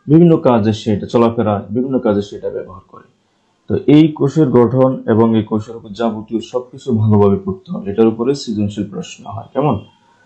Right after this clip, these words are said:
অন্যান্য কোষ এত details পড়তে হবে না, যে আমরা প্রায়, আহ, সাত, পাঁচ, বারোটা কোষ যে পড়ছি epidermis এবং gastrodermis কোষে, সেখানে একমাত্র নিউরোসাইট কোষের গঠনে কেবল বিস্তারিত পড়তে হয়। অন্যগুলা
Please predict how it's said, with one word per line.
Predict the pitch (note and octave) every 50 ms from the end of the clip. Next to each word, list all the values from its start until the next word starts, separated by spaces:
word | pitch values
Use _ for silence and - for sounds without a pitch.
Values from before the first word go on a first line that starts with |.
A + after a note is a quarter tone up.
| _ _ _ -
অন্যান্য | C3 C#3 D3+ E3 E3+ E3+ E3
কোষ | - E3 E3 E3+ D3
এত | C#3 A2+ C#3
details | B2+ A2+ A#2 A2 G2+ B2 A#2+ A#2 A#2 -
পড়তে | - G2 - -
হবে | C3 C3 A#2 A2+
না, | A2 B2 E3+ A3 - _ _ _ _ _ -
যে | G2 G#2
আমরা | A2 G#2+ A2 A2+ A2 A2
প্রায়, | G#2+ - - A2 A2 A2 G#2+
আহ, | - - G#2+ G#2+ G#2 G2+ F#2 - - G2+ -
সাত, | - - - A2+ A2+ A2 - _ -
পাঁচ, | A#2+ A2+ G#2 - - F2
বারোটা | G2+ A2 G#2 G#2+ G2 - A2+
কোষ | A2 - G#2+ G#2+ G2 -
যে | - - -
পড়ছি | G#2+ G#2+ - - C#3+ D#3+
epidermis | E3+ - - - - - G2+ G2+ F#2+ F#2 G2+ G2+ G2+ F2+
এবং | E2 G2+ G2+ G#2
gastrodermis | G#2+ - - - - - - - G#2+ G#2 -
কোষে, | - A#2+ A#2 - C#3+ D3 - -
সেখানে | G#2+ A2+ A2 G#2+ G#2+
একমাত্র | G#2+ - A2 G#2+ G#2 - A2+ A2
নিউরোসাইট | A2 G#2+ A2 G#2 A#2 A#2 A#2 - D3+ D3+ -
কোষের | B2+ A#2+ A2+ - C3+ C#3+ D#3+ E3 - - _ _ _ _ _ _ _ - G#2+
গঠনে | G#2 A2 A#2 A#2 B2 B2+ C#3 D#3 D3+
কেবল | D#3 C#3+ C3+ C#3 B2
বিস্তারিত | A#2 B2+ B2+ - - A#2+ A2+ G2+ - -
পড়তে | F#2 - - - - - - G#2+
হয়। | A2 - - - _ _
অন্যগুলা | A#2 A#2+ A#2+ A#2+ A2+ A#2+ B2+ D3+ F3+ G#3 G#3